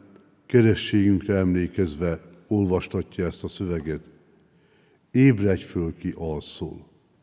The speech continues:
Támadj fel halálodból, és Krisztus rád ragyog.” Testvérek,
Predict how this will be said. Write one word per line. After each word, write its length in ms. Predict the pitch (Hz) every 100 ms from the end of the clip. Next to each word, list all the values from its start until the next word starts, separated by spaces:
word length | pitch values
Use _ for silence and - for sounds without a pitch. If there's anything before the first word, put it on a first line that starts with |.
| _ _ _ _ _ _ _ _ _ _ _ _ _ _ _ _ _ _ _ _ _ _ _ _ _ _ _ _ _ _ _ _ - _ _ _
Támadj 460 | - 131 120 101 92
fel 220 | - 92
halálodból, 1040 | 82 - 101 85 78 76 73 73 78 73 71 - _ _ - - - _ _ _ _ _ _ _ _ _ _ _ _ _ _ _ _
és 240 | 95 82 -
Krisztus 720 | - 131 131 - 98 82 -
rád 360 | 90 87 76 73
ragyog.” 460 | 78 76 - - _ _ _ _ _ _ _ _ _ _ _ _ _ _ _ _ _ _
Testvérek, 460 | 110 - 113 95